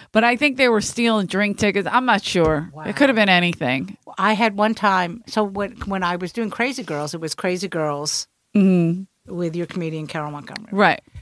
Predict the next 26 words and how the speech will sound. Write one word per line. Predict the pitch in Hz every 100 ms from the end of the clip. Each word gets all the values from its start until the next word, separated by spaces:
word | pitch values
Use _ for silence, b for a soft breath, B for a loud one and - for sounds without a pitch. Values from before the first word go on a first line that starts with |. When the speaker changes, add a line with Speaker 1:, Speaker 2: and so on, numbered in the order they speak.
| _ -
Speaker 2:
So | - 220
this | 190 190 -
guy | 226 226 247 214 180
who | -
was | 185 175
a |
friend | - - 214 240
of | 208 185
an, | 175 -
ugh, | - - - _
I'm | 180
so | - - 214
bad | 196
with | 175 165
names | 165 165
now, | 170 -
but | - - _ _ _ _ _ _ _
he | _ 262
started | 220 - 254 262
calling | - 240 220 196
Steve | - - 208 190
and | 165 175
leaving | 185 175
messages | 165 170 190 170 160 156
on | 160 160 160
his | 143 170 160 151 -